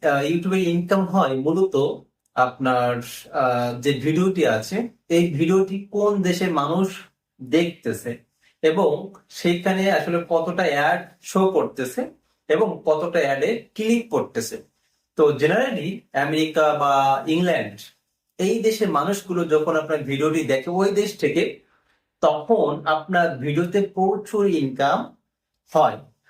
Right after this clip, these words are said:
আমি স্ক্রিনশট দিচ্ছি, আমার দুইটা চ্যানেল আছে, এই জিয়ানুস ভিউ ছাড়াও দুইটা চ্যানেল, একটা হচ্ছে Department of English এবং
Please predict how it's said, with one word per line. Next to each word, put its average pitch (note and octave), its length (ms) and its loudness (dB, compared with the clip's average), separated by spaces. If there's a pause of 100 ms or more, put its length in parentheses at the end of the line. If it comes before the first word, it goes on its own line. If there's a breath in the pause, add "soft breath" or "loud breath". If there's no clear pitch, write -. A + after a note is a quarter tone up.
(140)
আমি F3 160 2 (540)
স্ক্রিনশট G3+ 520 -2 (100)
দিচ্ছি, C3 280 -6 (280)
আমার D3+ 240 2
দুইটা G3+ 300 2
চ্যানেল C#3 340 0
আছে, G3 180 -4 (540)
এই C#3 80 2 (100)
জিয়ানুস D#3 340 0 (180)
ভিউ E3+ 140 2 (180)
ছাড়াও D#3+ 340 2 (480)
দুইটা E3+ 200 4 (100)
চ্যানেল, C3 300 -4
একটা B2+ 140 -6
হচ্ছে C#3+ 160 -4 (100)
Department D#3+ 460 0
of D3+ 40 -4 (140)
English F3 280 -4 (600)
এবং F#3+ 120 2